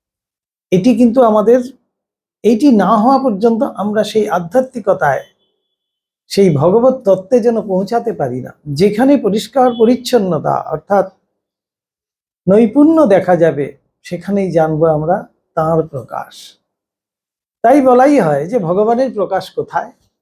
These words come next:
যেখানে শান্তি, যেখানে সুন্দর, সেখানেই তো তাঁর প্রকাশ।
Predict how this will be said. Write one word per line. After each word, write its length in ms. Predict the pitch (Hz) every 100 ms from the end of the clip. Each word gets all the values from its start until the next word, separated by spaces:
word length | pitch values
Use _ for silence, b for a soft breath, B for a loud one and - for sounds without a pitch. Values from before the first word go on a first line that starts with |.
| _ _ _ _ _ _ _ _ _
যেখানে 360 | - 180 165 160
শান্তি, 640 | 156 165 160 147 - 156
যেখানে 340 | 143 156 156 151
সুন্দর, 640 | - 175 170 160 151 147 - _ _ _ _ _ _ _ _ _ _ _ _ _ _ _ _ _ _ _ -
সেখানেই 360 | 214 262 294
তো 120 | 311
তাঁর 240 | 302 285 269
প্রকাশ। 640 | 240 165 123 - - -